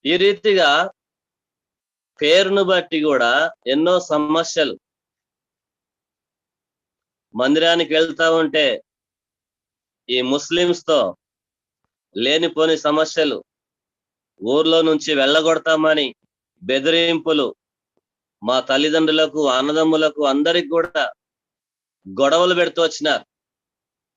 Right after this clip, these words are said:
ఊస్తూ వచ్చినారు, తిడుతూ వచ్చినారు.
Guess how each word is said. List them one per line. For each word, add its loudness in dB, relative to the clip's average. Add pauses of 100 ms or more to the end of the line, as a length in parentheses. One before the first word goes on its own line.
(560)
ఊస్తూ 0
వచ్చినారు, -2 (1400)
తిడుతూ 0
వచ్చినారు. 0